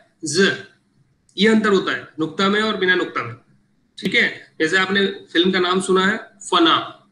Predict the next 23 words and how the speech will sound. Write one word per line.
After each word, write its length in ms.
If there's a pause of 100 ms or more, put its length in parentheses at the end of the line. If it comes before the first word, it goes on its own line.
(220)
फना, 500 (520)
फना 160
मतलब 340
नष्ट 160
हो 60
जाना, 200 (760)
ठीक 180
है? 60
और 80
फन 260
मतलब 540
फन, 400 (540)
फन 80
मतलब 240
सांप 320
का 60
फन, 280 (1500)
और 420 (220)
खाली 220
फन, 300 (640)
फन 140
यानी 320
कला। 460